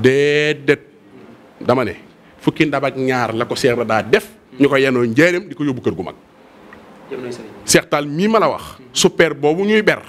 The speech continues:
Speaker 1: am na super booy gis, ñu koy ber. Cheikh Tall la ko daa togg ca wanagu Cheikh Ibra Fall, wanagu boppam la ko daa ber,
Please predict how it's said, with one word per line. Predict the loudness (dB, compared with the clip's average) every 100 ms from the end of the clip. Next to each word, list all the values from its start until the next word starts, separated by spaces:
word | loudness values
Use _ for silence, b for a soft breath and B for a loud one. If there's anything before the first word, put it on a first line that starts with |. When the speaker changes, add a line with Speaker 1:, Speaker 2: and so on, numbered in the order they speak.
| -4
Speaker 1:
am | 0
na |
super | 2 2 0
booy | 2 0
gis, | -2 -10 B -2
ñu | 2
koy | 2
ber. | 0 -8 -12 B B
Cheikh | 0 0
Tall | 0 -2
la | -2
ko | 0
daa | 0
togg | 2 0 0 -4
ca | 2
wanagu | 4 2 0
Cheikh | 0 0
Ibra | 2
Fall, | 2 2
wanagu | 2 2 2
boppam | 0 0 -2
la |
ko | 0
daa | 2 0
ber, | 2 0